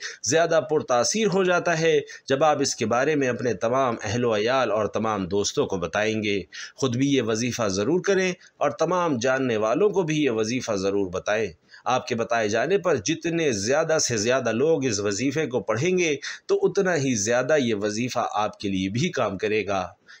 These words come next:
याद रखें कि इस वजीफ़े के साथ ही अल्लाह तबारक व तआला की बारगाह में निहायत आजिज़ी के साथ रो रो कर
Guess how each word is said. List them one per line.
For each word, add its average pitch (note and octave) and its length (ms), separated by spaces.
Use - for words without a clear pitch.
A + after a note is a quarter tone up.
याद A#2 260
रखें G3 360
कि - 360
इस C3+ 180
वजीफ़े C#3+ 420
के B2 180
साथ C#3 440
ही D#3+ 140
अल्लाह B2+ 260
तबारक A2 480
व A2 60
तआला B2+ 400
की A2+ 160
बारगाह G2+ 460
में G3 260
निहायत D3 500
आजिज़ी E3 400
के C#3+ 160
साथ C3 380
रो F3+ 280
रो E3 300
कर G#3 280